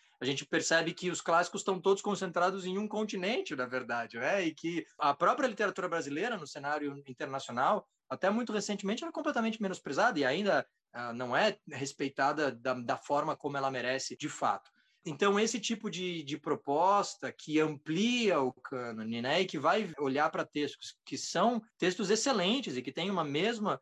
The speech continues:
uma mesma grandeza artística, mas que muitas vezes por motivos que são políticos, econômicos, socioculturais, motivos às vezes de acesso, há mu-, há uma grande complexidade de elementos que influenciam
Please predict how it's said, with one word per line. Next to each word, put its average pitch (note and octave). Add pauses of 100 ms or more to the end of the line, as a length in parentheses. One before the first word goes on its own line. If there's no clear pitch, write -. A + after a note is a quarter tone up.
uma B2
mesma F3
grandeza D#3
artística, F3
mas G#3
que G#3+
muitas A#3+
vezes G3
por G3
motivos F#3
que C3
são D3 (160)
políticos, C#3
econômicos, C3
socioculturais, C3+
motivos C#3
às C3+
vezes C3
de C3+
acesso, D3 (240)
há E3
mu-, G#3+
há G#3
uma A3+
grande A3
complexidade D3+
de C3+
elementos C3+
que -
influenciam G#3